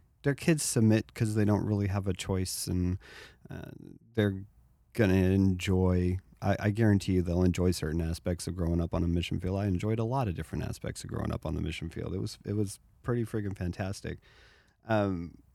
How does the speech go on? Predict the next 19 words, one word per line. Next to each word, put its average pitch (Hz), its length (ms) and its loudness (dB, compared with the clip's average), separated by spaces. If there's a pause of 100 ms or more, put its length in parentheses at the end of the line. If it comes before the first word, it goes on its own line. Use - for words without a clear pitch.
(480)
but 139 200 -4
so 170 140 2
their 147 160 4
families 208 440 4
submit 120 360 2
to 113 100 -2
God 107 600 -4 (200)
in 113 160 2
these 110 220 -2
aspects, - 680 -10 (720)
but 127 240 -2 (260)
they 123 160 -8
don't 170 260 -8
share 113 760 -2 (260)
the 104 160 -4
calling 98 800 -6 (300)
to - 120 -16
the 90 100 -16
ministry. 87 800 -20